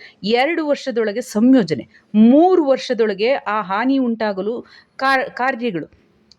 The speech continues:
ನಂತರದಲ್ಲಿ ನಾಲ್ಕನೇ ವರ್ಷದಲ್ಲಿ ಪರಿಣಾಮಗಳಿಗೆ ಅವಕಾಶ, ಐದನೇ ವರ್ಷದಲ್ಲಿ ಪರಿಣಾಮ. ಈ ರೀತಿಯಾಗಿ ದೇಶದಾದ್ಯಂತ, ದೇಶದಾದ್ಯಂತ ಇರ್ತಕ್ಕಂಥ ನಾಗರಿಕ ಜನ ಅಂದ್ರೆ ಸಾರ್ವಜನಿಕ ಎಲ್ಲರೂ ಕೂಡ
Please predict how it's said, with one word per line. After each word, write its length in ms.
ನಂತರದಲ್ಲಿ 720
ನಾಲ್ಕನೇ 580
ವರ್ಷದಲ್ಲಿ 500
ಪರಿಣಾಮಗಳಿಗೆ 680
ಅವಕಾಶ, 500
ಐದನೇ 400
ವರ್ಷದಲ್ಲಿ 480
ಪರಿಣಾಮ. 540
ಈ 180
ರೀತಿಯಾಗಿ 840
ದೇಶದಾದ್ಯಂತ, 960
ದೇಶದಾದ್ಯಂತ 800
ಇರ್ತಕ್ಕಂಥ 520
ನಾಗರಿಕ 680
ಜನ 220
ಅಂದ್ರೆ 280
ಸಾರ್ವಜನಿಕ 840
ಎಲ್ಲರೂ 540
ಕೂಡ 300